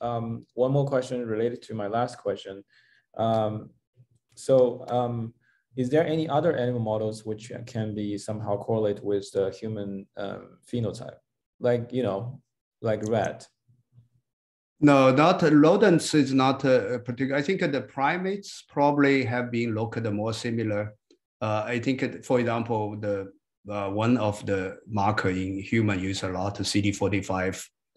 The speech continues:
Speaker 2: isoform, like C D forty-five R A, R O. Uh, primates seems to have a similar one, but the mouse does have a different. <coughs> Surprising.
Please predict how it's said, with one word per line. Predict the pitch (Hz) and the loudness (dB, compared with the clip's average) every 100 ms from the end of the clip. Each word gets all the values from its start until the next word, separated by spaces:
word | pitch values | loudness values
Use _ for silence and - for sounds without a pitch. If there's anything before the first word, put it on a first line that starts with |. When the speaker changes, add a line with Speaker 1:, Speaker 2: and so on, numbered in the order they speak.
| - | -4
Speaker 2:
isoform, | 98 101 113 120 117 123 - | 0 2 2 4 2 2 -4
like | 92 - | -6 -4
C | 101 | -4
D | 92 | -2
forty-five | 92 95 92 - 90 90 | -2 -2 -4 -6 -6 -6
R | 85 90 98 | -4 -2 -2
A, | 104 104 101 | 0 0 0
R | 101 98 | -2 0
O. | 110 113 117 - _ _ _ - | 2 2 2 -4 _ _ _ -4
Uh, | 98 95 95 - _ - _ _ _ _ | -2 -2 -4 -10 _ -20 _ _ _ _
primates | - 127 147 139 113 | -2 2 4 4 2
seems | - 120 113 | -2 -2 0
to | 113 | -2
have | 104 | -2
a | 107 | -2
similar | - 104 101 95 92 | -2 0 -2 -4 -6
one, | 92 92 85 92 - | -6 -6 -8 -10 -4
but | 101 | -2
the | 98 | 0
mouse | 98 104 127 - - | 2 4 4 2 -4
does | 104 95 95 98 | -4 -2 -4 -4
have | 98 95 | -4 -2
a | 95 | -4
different. | - 92 - - - _ _ _ _ _ _ _ _ - | -4 -6 -8 -10 -14 _ _ _ _ _ _ _ _ 6
<coughs> | - - 151 | 6 8 6
Surprising. | 104 - 101 95 - | 4 0 0 0 -2